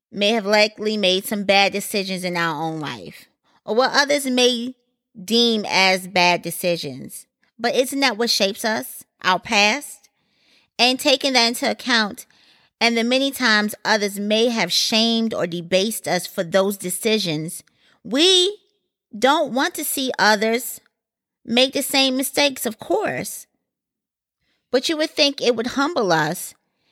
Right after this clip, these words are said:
into having better understanding and give us less of a desire to feel superior and or judgmental.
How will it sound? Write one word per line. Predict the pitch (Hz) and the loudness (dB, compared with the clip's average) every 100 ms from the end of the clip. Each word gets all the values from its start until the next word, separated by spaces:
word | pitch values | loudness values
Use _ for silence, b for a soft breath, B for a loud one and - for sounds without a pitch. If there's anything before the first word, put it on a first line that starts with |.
| _ - | _ -4
into | 247 254 | -2 0
having | 269 247 226 233 220 - | 0 2 2 0 -4 -10
better | - 180 214 214 | -8 2 4 6
understanding | 208 185 190 185 - 185 160 135 101 - - _ _ _ _ _ _ _ | 4 2 -2 -4 -4 -2 -2 -4 -10 -18 -20 _ _ _ _ _ _ _
and | 208 226 | -2 0
give | 247 | 2
us | 240 | 0
less | 202 202 233 269 | 0 2 2 2
of | - 214 | -4 -4
a | |
desire | 202 185 185 190 196 | -4 -2 2 2 2
to | 190 196 | -2 -6
feel | - - 190 175 | -8 -2 0 0
superior | 175 - 196 - - 294 294 285 269 269 262 262 _ _ _ _ _ - | -2 -8 -14 -14 -4 2 2 4 4 4 2 -2 _ _ _ _ _ -2
and | 220 226 220 220 - | 2 4 4 0 -4
or | 190 202 | 2 2
judgmental. | 190 185 170 175 180 170 175 135 - | 2 2 0 -2 -4 -4 -6 -12 -14